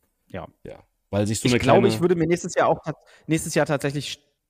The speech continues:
Speaker 1: Stehplatztickets kaufen. Das war okay für mich.
Speaker 2: Ja, wir hatten so ein, wir, wie man so, überall fährt man hin, überall kennt man jemanden, stellt man sich dazu, macht mehr Spaß.
Speaker 1: Ja.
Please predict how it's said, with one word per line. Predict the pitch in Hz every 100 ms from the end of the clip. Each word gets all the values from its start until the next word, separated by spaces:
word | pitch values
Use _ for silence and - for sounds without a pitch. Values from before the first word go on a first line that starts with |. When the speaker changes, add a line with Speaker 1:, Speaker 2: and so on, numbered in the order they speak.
| -
Speaker 1:
Stehplatztickets | - 123 - - 98 - 104 104 -
kaufen. | - 101 95
Das | 87 -
war | 87
okay | - 87 82
für | -
mich. | 82 - _ _ _ _ -
Speaker 2:
Ja, | - 87
wir | 110
hatten | 120
so | 110
ein, | 120 107
wir, | 113 - _ _ _ _ _ _
wie | 135
man | 143
so, | 123 123 117 -
überall | 135 131
fährt | 131 143
man | 120
hin, | 131
überall | 123 110
kennt | - -
man | 117
jemanden, | 117 117 104
stellt | - 107
man | 104
sich |
dazu, | 101 95 123 120
macht | 98 95
mehr | 98
Spaß. | - 90 90
Speaker 1:
Ja. | 95